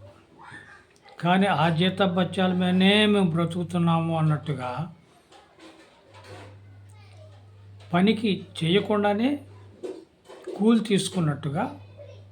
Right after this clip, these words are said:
చంద్రబాబు తీసుకున్నాడు. ఇప్పుడు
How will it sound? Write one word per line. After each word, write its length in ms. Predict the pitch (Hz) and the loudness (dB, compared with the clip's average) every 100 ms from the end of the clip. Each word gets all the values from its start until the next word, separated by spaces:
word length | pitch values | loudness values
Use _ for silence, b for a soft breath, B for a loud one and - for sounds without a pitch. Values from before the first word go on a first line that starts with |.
| - - - - - - - - - | -20 -20 -20 -20 -20 -20 -20 -20 -20
చంద్రబాబు 680 | - - - 170 156 160 151 | -20 -14 -4 -2 0 -2 -4
తీసుకున్నాడు. 720 | - 131 - 127 117 110 160 - _ _ _ _ _ _ _ _ _ _ - | -6 -6 -6 -8 -14 -16 -20 -20 _ _ _ _ _ _ _ _ _ _ -4
ఇప్పుడు 680 | 202 254 220 160 185 269 | -2 2 2 2 0 -4